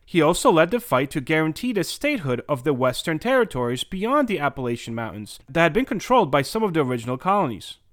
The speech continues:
What's probably most interesting about Hanson is also the fact that he was responsible for establishing Thanksgiving Day as the fourth Thursday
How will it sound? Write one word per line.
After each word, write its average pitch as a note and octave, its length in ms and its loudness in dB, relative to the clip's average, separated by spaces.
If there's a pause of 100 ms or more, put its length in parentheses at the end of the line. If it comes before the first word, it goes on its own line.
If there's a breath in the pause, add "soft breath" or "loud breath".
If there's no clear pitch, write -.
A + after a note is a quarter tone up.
(120)
What's E3 160 -6
probably D4+ 280 4
most F#3 240 0
interesting D3+ 380 -4
about B2 220 0
Hanson E3 360 -4
is B2+ 140 -8
also C#4 260 0
the D4+ 80 0
fact C#3 360 0
that C3+ 100 -4
he E3+ 100 -4
was A#3+ 200 -6
responsible G#3 840 -2
for F3 180 0
establishing D#3+ 760 0
Thanksgiving F#3 760 -4
Day A2 360 -6
as D3 180 -4
the B2+ 140 -6
fourth A#3+ 560 0
Thursday C#3 560 -4